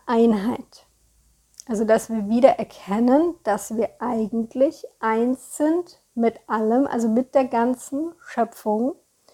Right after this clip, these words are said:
Und wieder in dieses Einheitsbewusstsein hineinkommen. Und das wäre dann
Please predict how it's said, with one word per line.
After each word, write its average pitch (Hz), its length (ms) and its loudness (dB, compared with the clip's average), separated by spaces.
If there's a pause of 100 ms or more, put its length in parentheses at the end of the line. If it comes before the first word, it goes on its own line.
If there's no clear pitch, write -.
(840)
Und 311 500 4
wieder 269 280 6
in 254 140 4
dieses 240 460 -4
Einheitsbewusstsein 233 1900 2
hineinkommen. 277 1300 2
Und 269 540 0 (140)
das 226 380 0
wäre 220 280 2
dann 233 420 0